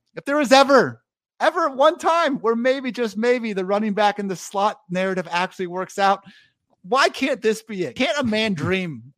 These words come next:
Speaker 1: Dwayne? I want this to happen so bad.
Speaker 2: I'm not stealing your dream. It's fine. You can have it. I, I, I mean, I agree. Like, Dallas needs it. It's just, like, we just haven't really seen it. It doesn't play out,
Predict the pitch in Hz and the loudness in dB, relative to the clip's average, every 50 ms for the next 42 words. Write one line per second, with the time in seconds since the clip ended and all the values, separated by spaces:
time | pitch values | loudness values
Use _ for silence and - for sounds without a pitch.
0 | _ - - 151 156 156 156 165 - 170 180 220 269 285 - 294 233 - - 202 | _ -14 -12 -8 -8 -8 -8 -6 -4 -2 2 4 4 4 2 0 -4 -2 0 2
1 | 165 180 202 190 - 165 156 - - 185 185 170 147 151 135 113 - _ _ _ | 2 2 2 0 -2 -8 -14 -10 -8 -8 -8 -6 -8 -10 -10 -10 -16 _ _ _
2 | - 107 120 127 135 135 131 123 - - 113 101 95 90 82 82 76 78 73 67 | -2 0 2 4 4 4 4 2 -2 -6 -6 -6 -6 -6 -8 -10 -10 -12 -14 -16
3 | 69 67 - _ - - 95 - - - 82 78 73 69 73 _ _ - - 104 | -16 -18 -20 _ -14 -14 -14 -14 -12 -14 -14 -14 -14 -16 -20 _ _ -12 -10 -8
4 | 101 107 92 90 82 78 73 67 - - 131 123 110 156 180 190 - 110 117 127 | -8 -8 -8 -8 -8 -10 -12 -12 -8 -6 -6 -4 -4 -4 -4 -4 -2 0 0 2
5 | 123 117 117 135 160 123 92 87 101 127 101 85 80 82 78 76 101 101 110 101 | 2 2 0 0 -2 -2 -4 -4 -6 -6 -6 -6 -8 -8 -8 -6 -4 -4 -4 -4
6 | 98 90 - 90 104 120 120 104 90 80 85 - _ _ _ _ _ _ _ _ | -6 -8 -8 -8 -6 -6 -8 -8 -12 -18 -20 -20 _ _ _ _ _ _ _ _
7 | _ 104 - _ _ - 78 - _ _ _ _ _ _ _ _ _ - 87 80 | _ -20 -20 _ _ -20 -20 -20 _ _ _ _ _ _ _ _ _ -16 -16 -16
8 | - - 92 98 92 98 - 107 101 98 98 95 92 _ _ _ _ _ _ - | -14 -10 -10 -8 -8 -8 -8 -6 -6 -6 -6 -10 -12 _ _ _ _ _ _ -14
9 | 117 113 117 113 107 98 92 - - 92 76 73 69 76 90 101 127 127 123 117 | -10 -6 -4 -4 -4 -4 -6 -8 -10 -16 -16 -14 -14 -8 0 2 2 2 2 0
10 | - _ - - - 90 90 82 78 78 76 78 76 - - | -4 _ -14 -12 -10 -8 -8 -8 -8 -10 -10 -10 -12 -14 -12